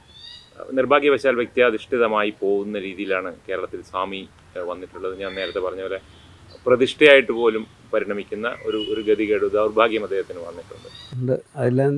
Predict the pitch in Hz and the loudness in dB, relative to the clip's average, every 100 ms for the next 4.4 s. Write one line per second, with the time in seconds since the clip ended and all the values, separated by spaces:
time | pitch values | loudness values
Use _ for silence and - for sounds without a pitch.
0 | - - 160 - _ - 127 131 165 156 | -2 -4 -4 -6 _ -6 -4 0 2 0
1 | - _ - 143 160 143 147 143 - 147 | -2 _ -2 2 4 4 4 4 4 2
2 | 139 143 143 139 139 135 127 127 120 - | 4 2 2 2 2 4 4 2 0 -4
3 | _ _ - 95 90 - 127 156 135 147 | _ _ -20 -20 -4 2 4 4 2 2
4 | - 131 135 139 | 2 2 4 2